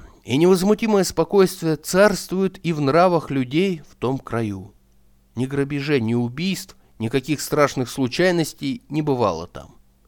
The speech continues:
Ни сильные страсти, ни отважные предприятия не волновали их. И какие бы страсти и предприятия могли волновать их?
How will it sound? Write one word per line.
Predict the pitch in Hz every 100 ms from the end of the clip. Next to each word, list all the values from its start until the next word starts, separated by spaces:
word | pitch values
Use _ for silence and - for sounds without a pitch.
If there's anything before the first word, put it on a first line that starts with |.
| _ -
Ни | 175
сильные | 165 196 180 175 160
страсти, | - 127 120 104 - 69 - _ _
ни | 139
отважные | 160 175 180 160 160
предприятия | 156 139 131 139 175 180 139
не | 131
волновали | 143 147 147 143 139 120 95
их. | 85 92 - _ _ _ _ _ _ _ _ -
И | -
какие | 131 - 151
бы | 127 123
страсти | - 135 143 -
и | 113
предприятия | 117 - 110 127 147 104
могли | 101 110
волновать | 131 107 101 98 117 131
их? | 101 -